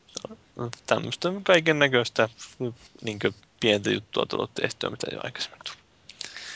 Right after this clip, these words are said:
Ihan, ihan jännittävää ollut, et en mä tiedä, mitä mä ensi vuonna sitten keksisin, että olisi yhtä jännittävää. Niin, ja sekin vielä, että no, tää ei ole peleihin liity, mutta justiin, että koululla meni, niin ottaa niitä assarointihommia, niin siinäkin tuli tämmöstä esiintymis-,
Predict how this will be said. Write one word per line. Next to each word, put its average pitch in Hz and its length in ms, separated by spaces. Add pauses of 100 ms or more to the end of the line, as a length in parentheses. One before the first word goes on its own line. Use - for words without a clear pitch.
(440)
Ihan, 135 260
ihan 135 320
jännittävää 104 720
ollut, 95 260
et - 160
en 107 80
mä 107 160
tiedä, 110 180
mitä 110 160
mä 104 200
ensi 104 200
vuonna - 160
sitten - 180
keksisin, - 460
että - 200
olisi - 180 (360)
yhtä - 220
jännittävää. - 600 (280)
Niin, 143 160
ja 131 80
sekin 135 280
vielä, 107 160
että 101 140 (120)
no, 104 120
tää 110 280
ei 104 80
ole 101 160
peleihin 101 400
liity, - 220
mutta - 300
justiin, - 320
että - 180
koululla 98 460
meni, 104 260
niin - 120 (400)
ottaa - 280
niitä 101 180
assarointihommia, - 1000
niin - 80
siinäkin 107 300
tuli 101 160
tämmöstä 104 320
esiintymis-, 98 760